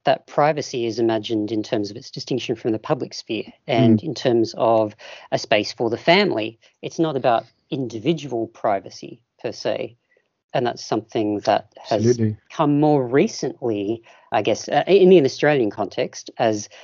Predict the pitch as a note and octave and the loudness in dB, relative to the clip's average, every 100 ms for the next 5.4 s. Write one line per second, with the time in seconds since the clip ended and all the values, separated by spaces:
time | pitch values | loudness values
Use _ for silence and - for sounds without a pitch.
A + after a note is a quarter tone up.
0 | - - B2+ A#2+ A2+ A#2 C3 A#2+ G#2+ G#2+ | -20 0 0 0 -4 -4 -4 -6 -2 0
1 | G#2+ G#2+ G#2 - A#2 F#2+ G2 G2+ G2+ B2+ | -2 -4 -8 -2 0 0 -2 -4 -2 0
2 | A2 G#2+ G2+ A2+ A2+ A#2 B2+ A#2+ A2+ G#2 | 0 -2 -4 -8 -10 -6 -2 0 -2 -2
3 | G#2+ A#2 G2+ A#2 - - - - E3 C3 | -2 -2 -2 -4 -4 -14 -20 4 4 4
4 | - E3+ - E3 B2 - - - - - | 0 -6 2 2 2 -8 -20 -20 -20 -8
5 | - C3 B2+ B2 | -2 0 0 -2